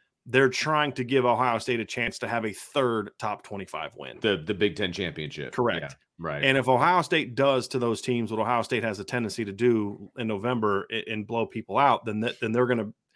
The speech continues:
Speaker 1: and honestly, at that point in time, their resume would be better than Oregon's.
Speaker 2: I agree.
Speaker 1: Because again,
Speaker 2: It
Speaker 1: head-to-head
Speaker 2: would be.
Speaker 1: can't trump all. It, it can't, you know?
Speaker 2: Right. I agree.
Speaker 1: Otherwise, you get into some really weird transitive property type of things, right? Head-to-head has to be a part of it, but it can't be a,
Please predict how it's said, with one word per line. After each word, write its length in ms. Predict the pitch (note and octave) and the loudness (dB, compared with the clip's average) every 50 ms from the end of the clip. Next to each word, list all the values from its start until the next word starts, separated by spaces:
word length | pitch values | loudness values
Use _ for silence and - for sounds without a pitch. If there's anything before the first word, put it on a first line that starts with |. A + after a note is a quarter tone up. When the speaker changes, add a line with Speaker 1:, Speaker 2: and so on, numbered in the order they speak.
| _ - - _ _ - | _ -20 -20 _ _ 0
Speaker 1:
and 120 | A3+ A#3+ A#3 | 2 4 6
honestly, 500 | A3+ A#3+ A3+ A3 - - A3 G#3+ F3 F3+ | 6 6 4 4 0 0 -2 0 0 0
at 140 | F3+ F3+ | 0 2
that 180 | G#3 G3+ G#3 G3 | 2 2 2 2
point 160 | - G3 F3 | 2 0 0
in 100 | D3 - | 0 2
time, 340 | E3+ D#3 D3 D3 C#3+ C#3 B2+ | 2 4 4 4 2 0 0
their 160 | C3+ D#3+ D#3 | 2 2 2
resume 400 | D3 D3 C#3+ B2+ C#3 C3+ C3+ B2+ B2+ | 4 2 2 2 0 0 0 0 0
would 200 | C3+ E3 D3+ A#2+ | 0 -2 -2 -2
be 80 | A2+ G#2 | -4 -4
better 200 | G#2 G2 F2+ F2+ | -4 -6 -8 -10
than 80 | E2 E2 | -12 -12
Oregon's. 580 | D#2+ C#2+ - - - - G1+ _ - - - _ _ _ - | -12 -12 -12 -14 -18 -20 -20 _ -18 -18 -18 _ _ _ 0
Speaker 2:
I 100 | A#2+ B2+ | 2 2
agree. 280 | B2 A2+ B2 D#3+ F3 F#3 | 2 4 4 4 4 4
Speaker 1:
Because 180 | - E3 D3 | 4 2 0
again, 240 | E3 D#3+ G3+ G3 D3+ | 0 2 2 2 4
Speaker 2:
It 20 | D3 | 4
Speaker 1:
head-to-head 380 | F#3+ - - F3 F#3+ F3+ - | 4 4 6 8 8 8 6
Speaker 2:
would 60 | - | 4
be. 60 | - - | 2 2
Speaker 1:
can't 220 | F#3+ F#3 E3+ - | 2 2 2 0
trump 300 | - - F#3 D#3+ C3 B2+ | 0 2 2 2 2 2
all. 300 | D#3 D#3 B2 E2+ C#2+ - | 2 2 2 0 -4 -6
It, 140 | - B2+ - - | -8 -8 -6 -6
it 140 | C#3+ C3+ | -8 -6
can't, 360 | - - G#3+ F3+ A#2 F#2+ - - _ _ _ _ | -4 -4 -2 -2 -2 -4 -8 -12 _ _ _ _
you 140 | - B2 A#2 | -8 -4 -2
know? 280 | A#2+ A#2 A2+ A#2+ C3+ C3+ G2+ | 0 2 2 2 2 2 0
Speaker 2:
Right. 260 | F#2+ F2 D#2+ C#2+ - - | 0 0 0 -2 -4 -2
I 100 | F2 G#2 | 0 2
agree. 180 | C#3 D3+ D3+ G#3 G3+ | 2 4 6 6 6
Speaker 1:
Otherwise, 320 | F#3 E3+ D#3 D3+ C#3+ C3+ | 6 6 6 4 4 2
you 80 | D#3+ E3 | 2 2
get 140 | D#3 D#3+ D#3 | 2 2 2
into 160 | D3 C3+ B2+ | 2 0 0
some 200 | - C#3+ B2+ B2 | -2 -2 0 2
really 300 | C3+ D#3+ E3+ D#3+ D3 C3+ | 2 2 2 2 2 0
weird 560 | B2 A#2 C3 D3+ D#3+ D#3+ D3+ D3 C#3+ C3 B2+ | 0 2 4 4 6 6 4 4 0 -2 -4
transitive 580 | - D#3 D3+ D3 D3 C#3+ C3 C3+ C3+ B2 - - | -4 -2 -2 -2 -2 -2 -2 -2 -4 -4 -4 0
property 460 | - D3+ D3 C3+ - - C#3 C3 A2 | 2 4 4 4 2 0 -2 -2 -2
type 300 | - C#3 A#2+ A2+ - - | 0 -2 -2 -2 -2 -6
of 80 | G2+ | -10
things, 400 | - - A#2+ G2 F2+ E2+ F2+ - | -6 -6 -6 -6 -6 -10 -8 -4
right? 280 | G#2+ A2+ A#2+ C3 B2+ - | -2 0 0 0 0 -2
Head-to-head 520 | - C3 F3 F3 E3+ E3+ D#3 E3 D#3+ D3 | -2 0 0 2 4 4 4 2 2 2
has 200 | C#3+ D3 C#3+ C3+ - | 2 2 2 0 -2
to 60 | C3+ | -4
be 120 | B2 C3 | 0 0
a 60 | B2 - | 0 0
part 300 | - - D#3+ D#3+ D3 C3 | 0 2 4 4 4 4
of 60 | A2 | 2
it, 120 | A2 G2 G2+ | 0 -2 -4
but 80 | G#2+ | -6
it 60 | G#2 - | -6 -4
can't 200 | C#3 C3+ A#2 - | -4 -4 -2 -2
be 120 | B2+ A#2 | -2 -4
a, 80 | G2+ | -4